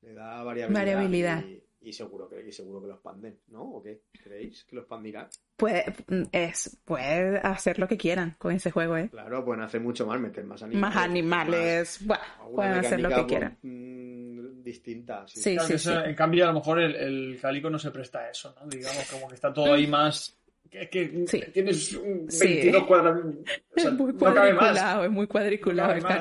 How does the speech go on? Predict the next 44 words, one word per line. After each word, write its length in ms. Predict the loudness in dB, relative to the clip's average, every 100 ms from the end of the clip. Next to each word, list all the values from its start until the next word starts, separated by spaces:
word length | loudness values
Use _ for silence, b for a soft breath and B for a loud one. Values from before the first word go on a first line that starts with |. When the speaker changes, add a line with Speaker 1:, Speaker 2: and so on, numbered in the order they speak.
| 0
Speaker 1:
Cálico, 100 | 0
Speaker 3:
más. 100 | 0
Speaker 1:
sí, 220 | 0 -2
sí, 180 | 0 -2
sí. 200 | 0 -2 B B B
Sí, 200 | -4 -2
pero 180 | 0 0
el 60 | 0
Speaker 3:
No, 40 |
o 20 |
sea, 100 | 0
Speaker 1:
Cascadia 440 | -2 0 0 0 0
Speaker 3:
no, 80 | 0
Speaker 1:
sí, 180 | 0 2
¿eh? 40 |
Speaker 3:
claro, 200 | 0 -2
por 120 | -6
eso. 100 | -12 _ _ _ -4
Speaker 1:
El 160 | -2
Cascadia 480 | -2 -4 -2 0 -2
sí 140 | -2
tiene 320 | -2 -2 -2 -2
toda 260 | 0 0
la, 200 | 0 -4 -6
o 60 |
sea, 160 | -6 -6
si 120 | -6
quieren 340 | -6 -4 -2 -4
hacerlo, 420 | -4 -4 -2 -4
podrían. 460 | -2 -2 -2 -2 -6
Desconozco 640 | -8 -8 -6 -6 -4 -4
totalmente 480 | -2 -2 -2 -4 -4
si, 400 | -4 -2 -2 -4 -6
si 100 | -8
están 240 | -4 -4
trabajando 380 | -2 -2 -2 -2
en 80 | -2
algo, 200 | -2 -2
pero 240 | -2 -4
pueden 300 | -4 -4 -4
hacer 240 | -6 -6 -6
lo 100 | -4
que 100 | -4
quieran, 380 | -4 -8 -8